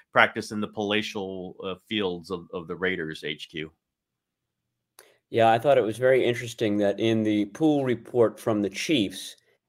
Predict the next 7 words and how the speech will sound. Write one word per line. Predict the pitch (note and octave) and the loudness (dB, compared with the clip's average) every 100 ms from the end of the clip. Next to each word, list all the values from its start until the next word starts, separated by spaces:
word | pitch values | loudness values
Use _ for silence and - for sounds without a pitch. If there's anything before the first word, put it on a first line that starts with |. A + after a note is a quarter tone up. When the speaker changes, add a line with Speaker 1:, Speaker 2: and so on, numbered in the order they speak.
| _ | _
Speaker 2:
which | G#2 G#2 | -8 -8
is | F#2 | -2
done | G#2 G#2 | 0 2
by | F#2+ | 2
Peter | F2+ A#2 G#2+ | 2 0 -2
King, | F#2+ A#2+ A2 F#2+ F2 _ _ _ _ | -2 2 2 2 -2 _ _ _ _
um, | G2 F#2+ G2 F#2+ F#2+ | 2 4 4 2 0